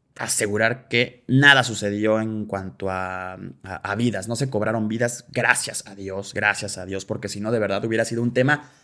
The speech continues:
complejísimo, complejísimo. Ya lo fue, ya lo, ya, ya lo sucedió, no estoy minimizando lo que pasó, es lamentable, es muy triste, debe de no volver a suceder nunca, yo lo sé, pero este, vaya, entre lo peor, lo mejor fue que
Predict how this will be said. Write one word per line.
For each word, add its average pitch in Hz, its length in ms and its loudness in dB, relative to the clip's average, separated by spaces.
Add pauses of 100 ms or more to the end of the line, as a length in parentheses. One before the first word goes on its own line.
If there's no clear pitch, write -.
(160)
complejísimo, 127 1080 4 (140)
complejísimo. 123 760 2
Ya 131 140 6
lo 165 100 4
fue, 139 240 4
ya 131 100 4
lo, 151 200 2
ya, 127 180 0
ya 131 140 4
lo 147 180 -2
sucedió, 117 480 2
no 120 80 0
estoy 131 160 -4
minimizando 120 480 -2
lo 110 120 -2
que - 80 -12
pasó, 104 300 -6
es 113 80 -2
lamentable, 110 460 2
es 110 60 0
muy 120 120 0
triste, 110 380 -2 (320)
debe 123 280 10
de 110 100 6
no 120 220 6
volver 131 200 10
a 123 60 6
suceder 104 320 0
nunca, 107 320 -2 (200)
yo 127 140 8
lo 135 100 12
sé, 120 280 2 (500)
pero 110 340 6
este, 104 1300 0
vaya, 107 420 2 (300)
entre 107 280 -4
lo 113 180 2
peor, - 440 4
lo 107 100 -6
mejor 101 300 -4
fue 117 180 -4
que 120 400 -2